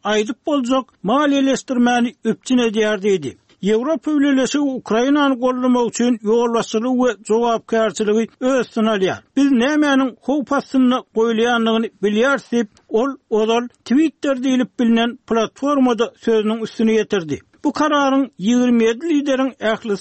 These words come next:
tarapyndan kabul edilenligi möhümdir. "Bu Ýewropa Birleşiginiň berk agdy birligini ýene döwür gezek suwd etdi" diýip, Ukrainanyň prezidenti Volodymyr Zelenski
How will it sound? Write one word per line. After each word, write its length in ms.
tarapyndan 580
kabul 280
edilenligi 800
möhümdir. 560
"Bu 40
Ýewropa 520
Birleşiginiň 680
berk 280
agdy 260
birligini 500
ýene 320
döwür 260
gezek 280
suwd 340
etdi" 260
diýip, 280
Ukrainanyň 680
prezidenti 800
Volodymyr 500
Zelenski 680